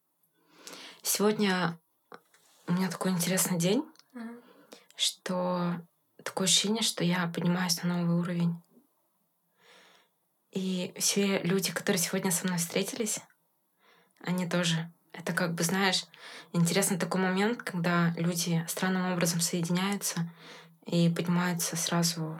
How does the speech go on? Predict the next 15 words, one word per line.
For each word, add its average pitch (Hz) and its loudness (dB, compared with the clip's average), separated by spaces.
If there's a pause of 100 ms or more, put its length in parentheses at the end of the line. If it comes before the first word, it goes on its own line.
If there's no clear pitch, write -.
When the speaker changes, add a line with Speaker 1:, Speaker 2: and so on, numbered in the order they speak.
(140)
Speaker 1:
на 175 -4
какой-то 170 0 (280)
жестко 185 4
определенный 170 2
другой 170 6
уровень 165 4 (760)
всего. 165 2 (1400)
И 190 0
сейчас, 214 4
сегодня 202 2
я 202 4
весь 226 4
день 214 0
качала 208 0
энергию, 190 0